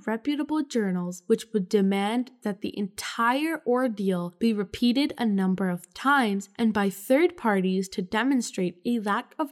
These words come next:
bias and consistency. All the while,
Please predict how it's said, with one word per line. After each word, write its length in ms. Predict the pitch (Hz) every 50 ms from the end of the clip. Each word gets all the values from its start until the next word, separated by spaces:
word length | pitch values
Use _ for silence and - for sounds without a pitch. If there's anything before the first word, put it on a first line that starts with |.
| _ -
bias 540 | 220 196 185 185 180 180 180 185 185 - - -
and 220 | 202 180 170 180 -
consistency. 1000 | - 190 185 180 - - 220 214 - - - 190 180 180 - 185 - - - _ _ _ - -
All 340 | 254 285 330 392 427 381
the 140 | 311 285 254
while, 540 | 220 202 220 226 214 - - - - - -